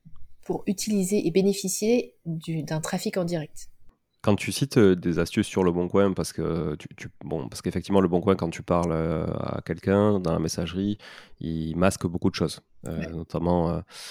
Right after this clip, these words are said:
Speaker 2: notamment les adresses email, euh, notamment les, les U R L des sites internet, et cetera.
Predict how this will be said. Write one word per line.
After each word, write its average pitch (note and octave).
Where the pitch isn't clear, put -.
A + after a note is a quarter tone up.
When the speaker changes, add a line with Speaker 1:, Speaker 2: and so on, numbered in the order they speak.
Speaker 2:
notamment E2+
les E2+
adresses E2+
email, F#2+
euh, F2
notamment E2
les, E2+
les E2+
U F2+
R E2+
L E2+
des D#2
sites -
internet, E2
et C#2
cetera. F2+